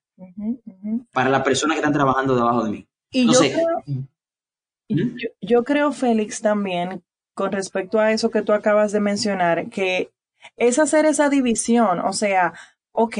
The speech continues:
Speaker 1: yo tengo una responsabilidad, es verdad, quiero emprender, pero yo trabajo, por ejemplo, de ocho a cinco.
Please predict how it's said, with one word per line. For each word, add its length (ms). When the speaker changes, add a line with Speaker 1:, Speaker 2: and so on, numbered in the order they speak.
Speaker 1:
yo 180
tengo 380
una 160
responsabilidad, 1040
es 100
verdad, 420
quiero 320
emprender, 600
pero 200
yo 140
trabajo, 400
por 140
ejemplo, 360
de 100
ocho 180
a 80
cinco. 540